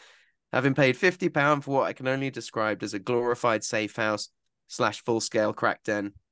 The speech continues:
the woman had the audacity to ask why we hadn't cleaned our rooms, as if, <laughs> as in emptied the bin.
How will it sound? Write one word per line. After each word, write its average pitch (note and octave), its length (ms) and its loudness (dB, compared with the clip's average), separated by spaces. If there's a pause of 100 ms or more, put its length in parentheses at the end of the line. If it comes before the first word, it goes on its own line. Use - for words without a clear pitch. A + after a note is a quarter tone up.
(280)
the D3 60 2
woman E3+ 200 4
had D#3 160 2
the C#3+ 120 2
audacity C#3 560 0
to A#2+ 160 0
ask A#2+ 240 0
why A#2+ 160 2
we A2+ 120 0
hadn't A#2 300 -6
cleaned A#2+ 300 -4
our A#2 120 0
rooms, A2 480 -4 (320)
as G#2+ 160 -6
if, A#2 200 -2
<laughs> - 60 -20
as - 220 -2
in D#3 160 4
emptied C3+ 420 -6
the A2 60 -8
bin. G2+ 360 -8